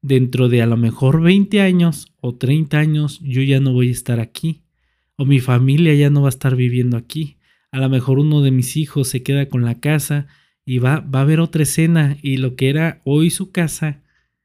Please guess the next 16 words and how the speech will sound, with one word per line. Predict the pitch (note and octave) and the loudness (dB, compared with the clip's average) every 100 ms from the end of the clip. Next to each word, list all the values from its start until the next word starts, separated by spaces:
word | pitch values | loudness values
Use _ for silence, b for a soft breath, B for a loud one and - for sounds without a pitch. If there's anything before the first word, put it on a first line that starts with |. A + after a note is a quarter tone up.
| _ _ _ _ | _ _ _ _
con | - B2 B2 | -6 -2 -2
sus | C#3 B2+ | -2 -2
hermanos, | C3 B2+ B2+ C3 C3 B2+ B2 | -2 0 0 0 0 -2 -4
con | - C#3 | -4 -4
sus | C3+ C#3+ | -2 -6
papás, | - B2 B2+ B2 A#2+ - | -6 -10 -4 -4 -4 -6
ya | C3+ B2 B2 B2+ | -8 -6 -2 -2
no | B2+ B2 A#2 | 0 0 -2
va | A#2 | -4
a | A#2 | -4
ser. | - B2+ A#2 - _ _ _ _ | -6 -8 -10 -12 _ _ _ _
¿Y | C#3+ C3 | -2 2
eso | C#3+ C#3+ | 2 2
no | C#3 C#3+ | 0 2
les | D3+ C#3+ - | 0 -4 -8
aterra? | A2+ - A#2 A#2 B2+ | -10 -4 -4 -4 -10